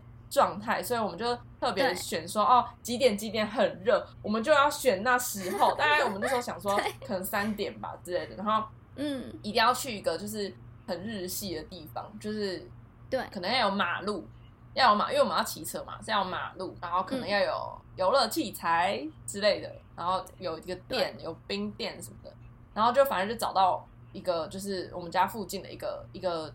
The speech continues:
Speaker 1: 旧的眷村，然后我们就在那边就是开始拍。在拍摄之前我还先去场勘，场勘那一天我真的是要热到死掉了，
Speaker 2: <laughs>
Speaker 1: 我真的是觉得我真的是热到疯掉，就是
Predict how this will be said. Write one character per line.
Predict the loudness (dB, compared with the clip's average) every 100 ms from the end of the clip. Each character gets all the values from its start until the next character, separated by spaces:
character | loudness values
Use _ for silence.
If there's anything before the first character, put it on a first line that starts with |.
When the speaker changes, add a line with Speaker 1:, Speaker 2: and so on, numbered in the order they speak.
| -14
Speaker 1:
旧 | 0 2 2
的 | -2
眷 | -2 -2 -2
村， | -10 -10 -10 -14 -18 -18 -10
然 | -2
后 |
我 | -2
们 | 0
就 | 0
在 | 2
那 | 2
边 | 2 -2 -2 -8 -10
就 | -8
是 | -6
开 | -2 -2
始 | -2
拍。 | -12 -10 -10 -12 -18 -20 -18 -10 2
在 | 2
拍 | 6 6
摄 | 6 0
之 | 0
前 | 0 0
我 |
还 | 2 2
先 | 0
去 | -2
场 | -2 -4 -6 -8
勘， | -8 -8 -14 -16
场 | -2 0 2
勘 | 2
那 | 2
一 | 2
天 | 0
我 | -2 -2
真 | -2 0
的 | 2
是 | 4
要 | 4 4
热 | 4
到 | 4 4
死 | 2 -4 -6 -12
掉 | -4 -4 -4
了， | -6
Speaker 2:
<laughs> | -6
Speaker 1:
我 | -2
真 | 2 2
的 | 0
是 | -2
觉 | -2
得 | 0 2
我 | 0
真 | 0 -2
的 | -4
是 | -4
热 | 0 2
到 | 2
疯 | 0 -4 -4 -4 -8
掉， | -4 -4
就 | -2
是 | 0